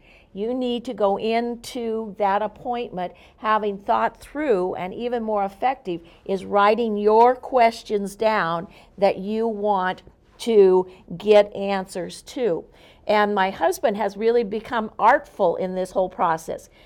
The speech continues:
Now sit down, slow down, and take, and, and go through that again. And then he repeats or reflectively lis-, uh, listens with his doctor and repeats, "Am I hearing you correctly?"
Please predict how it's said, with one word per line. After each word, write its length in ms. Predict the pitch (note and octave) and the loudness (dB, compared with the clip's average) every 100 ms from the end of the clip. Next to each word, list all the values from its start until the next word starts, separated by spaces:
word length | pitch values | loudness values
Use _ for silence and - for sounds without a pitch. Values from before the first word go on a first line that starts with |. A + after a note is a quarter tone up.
| _ - | _ -12
Now 100 | E3 | -12
sit 260 | - A#3+ | -8 -2
down, 460 | B3 A3 A3+ B3+ D4+ _ _ | 2 2 2 -2 -6 _ _
slow 560 | - - G#3+ G#3 B3+ E4 | -16 -10 4 8 8 6
down, 560 | C4 G3+ F#3+ F#3 A3 - - - | 6 6 6 2 -2 -8 -10 -4
and 200 | G3+ G3+ | -4 -4
take, 460 | - - C4 B3+ - | -10 -6 -6 -6 -2
and, 240 | G3+ G3+ G3+ - | -2 -4 -12 -10
and 180 | G3 G3+ | -8 0
go 180 | G#3 | 2
through 260 | A#3 - B3+ | 2 -4 -2
that 280 | A3+ G3+ G3+ | 2 2 2
again. 600 | G3 F#3+ A3+ G#3+ D3+ E3 - _ - | -2 -4 0 2 2 -4 -14 _ -6
And 220 | F#3 F#3+ | -4 -2
then 140 | G3+ | -2
he 200 | G3+ A#3+ | -4 -8
repeats 720 | G#3+ G#3+ - - D4+ B3 G#3+ A3+ | -6 -6 -8 -6 -4 -4 -6 -6
or 80 | |
reflectively 840 | G3 F#3+ - G#3+ G#3+ A3 F#3+ G#3 G3+ | -4 -6 -2 -2 -2 -8 -6 -6 -6
lis-, 340 | G#3+ A3+ A3 | -4 -4 -2
uh, 200 | F#3+ F3+ F3 - - _ | -4 -2 -4 -12 -20 _
listens 540 | A3 B3+ B3+ A#3 G3+ | 4 6 6 0 0
with 180 | G3+ G3+ | -4 -2
his 220 | G3 F3+ | -4 -6
doctor 520 | F#3+ G#3 A3+ A3+ F#3 | 0 2 2 0 -8
and 160 | D#3+ F3+ | -8 -8
repeats, 560 | F3+ F3 - G#3+ - F3+ | -10 -12 -12 -12 -10 -10
"Am 140 | E3+ | -8
I 140 | E3+ | -10
hearing 480 | F#3 A#3+ G#3+ A3 A3 | -12 -10 -8 -6 -8
you 180 | G3+ G3 | -8 -8
correctly?" 960 | G3 - F3 E3+ F#3+ F#3+ - E3+ B2 | -8 -8 -6 0 -2 -2 -8 -8 -8